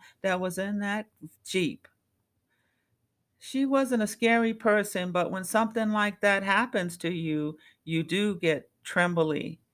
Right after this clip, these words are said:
and a bit scared because that's not daily happening. So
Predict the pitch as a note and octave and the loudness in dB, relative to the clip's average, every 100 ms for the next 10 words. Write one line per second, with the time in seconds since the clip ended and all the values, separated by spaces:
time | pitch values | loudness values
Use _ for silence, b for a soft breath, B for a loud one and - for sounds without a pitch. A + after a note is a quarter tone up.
0 | _ _ C#3+ C#3 C3+ E3 D#3+ - D#3+ C#3 | _ _ -8 -6 2 0 0 -6 -2 0
1 | E2 - - _ - - D3 C#3+ D3 D#3+ | 0 -2 -8 _ -20 -10 -4 -2 -2 0
2 | D3 - - D3 D3+ D3 C#3 B2 A2 - | 2 0 -4 -4 0 2 2 -2 -4 -2
3 | D2 C2+ - - - - _ _ _ _ | 0 0 -4 -12 -16 -20 _ _ _ _
4 | _ _ _ _ _ _ _ _ _ _ | _ _ _ _ _ _ _ _ _ _
5 | _ _ - - G3 F#3 F#3 F#3+ F#3 | _ _ -10 2 4 6 2 -2 -12